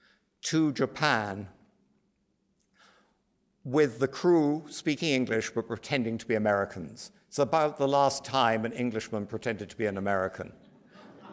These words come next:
They arrive, and the Japanese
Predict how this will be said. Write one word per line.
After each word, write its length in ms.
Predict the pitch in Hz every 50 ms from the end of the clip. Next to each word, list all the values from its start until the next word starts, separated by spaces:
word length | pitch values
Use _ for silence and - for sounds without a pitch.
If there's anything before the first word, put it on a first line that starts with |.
| - - - - - - - - - - - _ _ _ _ _ _ _ _ _ _ _ -
They 220 | 139 170 180 180
arrive, 880 | 180 180 170 180 190 208 220 214 214 208 214 208 202 196 - - - - - _ _ _ _ _ _ _ _ _ _ _ _ _ _ _ _ _ _ _ _ _ _ -
and 280 | 156 160 165 160 156 139
the 80 | 143
Japanese 880 | 120 170 180 170 - - 160 156 147 143 143 143 143 139 - - -